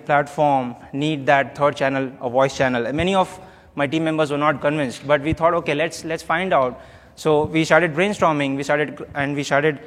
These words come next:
crowdsourcing to get some idea, suggestions on what can we do with voice. Do we even really need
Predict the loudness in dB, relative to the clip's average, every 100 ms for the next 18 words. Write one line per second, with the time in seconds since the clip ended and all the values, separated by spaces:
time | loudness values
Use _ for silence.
0 | -20 -20 0 4 6 4 -2 0 -2 -4
1 | -10 -12 -4 -2 -2 -4 -4 0 0 0
2 | 2 2 4 4 4 -2 -6 -4 -2 -4
3 | -2 0 0 -2 -2 -2 -2 0 0 -2
4 | -4 -6 2 4 4 0 -2 0 0 -2
5 | -2 0 0 0 -2 -2 -4